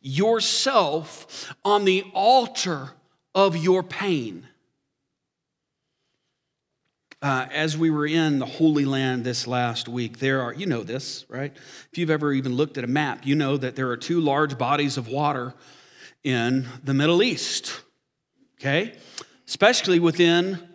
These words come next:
Israel, in between Israel and Jordan in, in several places. Those two bodies of water are what?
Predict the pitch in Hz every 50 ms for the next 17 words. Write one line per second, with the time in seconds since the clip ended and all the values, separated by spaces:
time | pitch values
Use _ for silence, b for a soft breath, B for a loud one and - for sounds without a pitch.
0 | _ - 240 269 254 180 180 175 131 110 104 113 143 180 202 - 214 226 240 240
1 | 214 180 175 180 185 196 196 196 196 202 196 196 175 175 214 262 285 240 160 131
2 | 123 131 135 127 135 151 170 147 143 135 - 170 160 147 151 143 123 - 151 139
3 | 120 120 - - - - - - - _ _ _ _ _ _ _ _ b b b
4 | b b b b b b - 185 220 240 233 - 269 262 196 196 208 208 220 226
5 | 240 226 - 247 196 196 190 190 196 196 202 - 180 156 147 143 139 175 196 190
6 | - - 269 254 - - - -